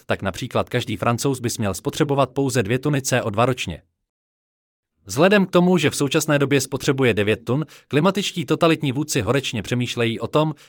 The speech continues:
jak lze údajně nezbytné snížení vynutit, aniž by sklouzlo do otevřené diktatury.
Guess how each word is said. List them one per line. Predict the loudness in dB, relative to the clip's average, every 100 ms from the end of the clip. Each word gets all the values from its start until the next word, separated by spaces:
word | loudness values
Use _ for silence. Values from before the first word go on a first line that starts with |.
| -4
jak | -2 0
lze | 0
údajně | 0 2 4 4 2
nezbytné | 0 -2 0 -2
snížení | -2 -2 0 0 0
vynutit, | 0 0 -2 -4 -4
aniž | -2 -2 -2
by | -4
sklouzlo | 0 0 2 0
do | 0 0
otevřené | -2 0 2 0 0
diktatury. | 0 -2 -2 -8